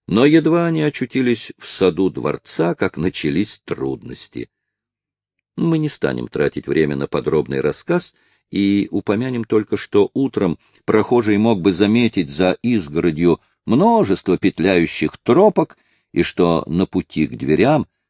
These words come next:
Мармадьюк вдруг потерял майора и мистера Джонса, но, пойдя по одной из таких тропок, вскоре добрался до места, где над снегом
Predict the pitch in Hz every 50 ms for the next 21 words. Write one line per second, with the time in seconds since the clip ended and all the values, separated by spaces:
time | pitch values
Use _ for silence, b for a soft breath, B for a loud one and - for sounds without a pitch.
0 | _ _ - - 87 95 87 78 78 71 69 62 65 87 143 165 147 95 73 -
1 | - - 78 - - 80 - - 76 76 78 71 69 71 76 76 76 90 135 175
2 | 190 185 185 175 - _ _ _ _ - 71 73 71 69 71 71 - - - 64
3 | - 69 62 58 64 78 117 151 170 165 - - 165 160 _ _ _ _ _ _
4 | _ _ - - 80 92 98 95 95 92 82 - - - 90 87 87 76 - 160
5 | 180 180 175 - - 73 71 69 57 62 69 69 69 67 65 - - - 73 69
6 | - 69 65 - - - 78 73 80 76 - - 67 - - _ _ _ _ _
7 | - - - - - 208 90 87 80 71 98 90 80 - - 78 73 67 - -
8 | - 64 - - 71 73 85 156 190 175 - - - 113 101 78 - 85 82 80
9 | 85 85 - - - - 92 98 104 98 85 87 85 80